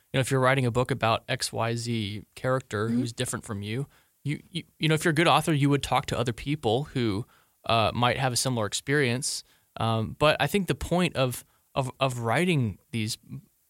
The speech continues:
Speaker 1: fiction books is that even beyond our unique identities, there's something more fundamental about being human that we can all r-, get in touch with and relate to. And, um, th-, like, that is communicable.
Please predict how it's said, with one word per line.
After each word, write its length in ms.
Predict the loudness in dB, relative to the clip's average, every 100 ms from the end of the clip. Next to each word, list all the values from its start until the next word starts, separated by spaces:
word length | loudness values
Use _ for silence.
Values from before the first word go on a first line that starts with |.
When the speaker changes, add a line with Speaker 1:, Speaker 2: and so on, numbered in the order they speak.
| -12
Speaker 1:
fiction 300 | -6 -2 -2
books 320 | 0 -2 -2 -4
is 260 | 0 0 2
that 280 | 2 2 -2 _ _ 0
even 260 | 2 2
beyond 440 | 2 4 4 2 0
our 440 | 0 0 0 -2 -6 _ _
unique 420 | -6 -2 -2 -2
identities, 640 | -2 -2 -2 -2 -2 -2 -2
there's 180 | -2 -2
something 320 | -2 -2 -4
more 440 | -2 -2 -2 -4
fundamental 540 | -4 -4 -2 -4 -4 -4
about 260 | -2 -2
being 160 | -2 -6
human 440 | -4 -4 -2 -2 -4 _ _ _ -2
that 120 | -2
we 100 | -2
can 140 | -4
all 520 | -4 -4 -2 -2 -4 _ _ _
r-, 200 | -12 -10
get 180 | -4 -2
in 60 | -2
touch 260 | -2 -2
with 180 | -2 0
and 100 | 0 0
relate 320 | -2 -2 -4
to. 280 | -4 -4 -4 _ _ _ _
And, 480 | -4 -2 -2 -4 -6 -10
um, 340 | -8 -6 -8 -12 _ -20 -20 _ -16
th-, 180 | -16 -12
like, 200 | -6 -4
that 220 | 2 2 2
is 180 | -2
communicable. 840 | -4 -2 0 2 0 0 0 0 -4